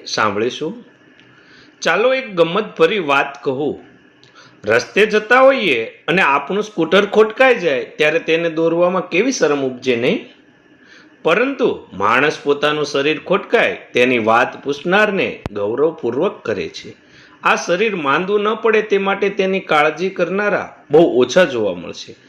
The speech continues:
રૂપાળો દેખાવા મહા મહેનત કરનાર વ્યક્તિ તંદુરસ્ત રહેવા માટે કેટલો બધો ઉદાસીન હોય છે. સંસ્કૃતમાં એક સરસ ઉક્તિ છે, "શરીર માધ્યમ ખલુ ધર્મ સાધનમ." જીવનના તમામ ધર્મો સાચવવાનું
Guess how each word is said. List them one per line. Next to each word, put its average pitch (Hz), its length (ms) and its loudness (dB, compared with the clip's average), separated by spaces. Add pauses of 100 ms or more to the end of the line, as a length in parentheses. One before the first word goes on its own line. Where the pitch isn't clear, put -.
(400)
રૂપાળો 240 520 4
દેખાવા 214 500 2
મહા 175 320 -2
મહેનત 185 400 -2
કરનાર 170 440 2
વ્યક્તિ 156 560 0 (100)
તંદુરસ્ત 143 540 4
રહેવા 156 260 6
માટે 170 300 0
કેટલો 156 360 -2
બધો 269 280 2
ઉદાસીન 220 520 2
હોય 117 260 -2
છે. 92 280 -14 (420)
સંસ્કૃતમાં 160 680 2
એક 226 140 2
સરસ - 460 2
ઉક્તિ 180 400 -4
છે, 95 320 -4 (360)
"શરીર 202 380 4
માધ્યમ 196 580 0
ખલુ 202 400 2 (280)
ધર્મ 214 320 2
સાધનમ." 165 640 -2 (500)
જીવનના 254 440 4
તમામ 233 600 2
ધર્મો 196 380 2
સાચવવાનું 180 720 -4